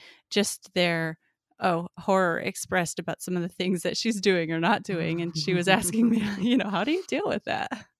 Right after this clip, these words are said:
Speaker 2: Yeah. Yeah. I think we're gonna do a whole episode in the future about that, about how to make those choices,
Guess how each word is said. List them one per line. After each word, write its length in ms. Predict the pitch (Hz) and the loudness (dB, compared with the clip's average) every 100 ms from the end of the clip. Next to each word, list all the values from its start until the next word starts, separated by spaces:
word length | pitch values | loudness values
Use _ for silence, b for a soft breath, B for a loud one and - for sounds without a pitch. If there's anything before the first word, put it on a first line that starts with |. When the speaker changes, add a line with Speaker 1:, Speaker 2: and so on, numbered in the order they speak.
| _ _ | _ _
Speaker 2:
Yeah. 360 | 190 165 - 170 - | 0 0 0 -6 -4
Yeah. 220 | 202 151 B B - | 2 2 B B -2
I 80 | |
think 220 | 208 370 339 | 0 0 0
we're 80 | |
gonna 120 | 262 220 | 2 4
do 140 | 196 | 4
a 40 | 165 | 2
whole 320 | 233 226 226 | 2 2 2
episode 480 | 180 190 - 185 165 | 2 -2 -2 0 0
in 60 | |
the 60 | 160 | -2
future 380 | 202 175 - 165 | -4 -4 0 0
about 380 | 151 151 - | 4 4 4
that, 220 | 151 147 - | 2 2 0
about 240 | 151 143 | -2 -2
how 100 | - | -2
to 80 | 180 | -4
make 240 | 165 175 | -4 -4
those 220 | - 165 160 | -2 -2 -2
choices, 680 | - 175 170 175 165 - | -4 -4 -2 -6 -6 -10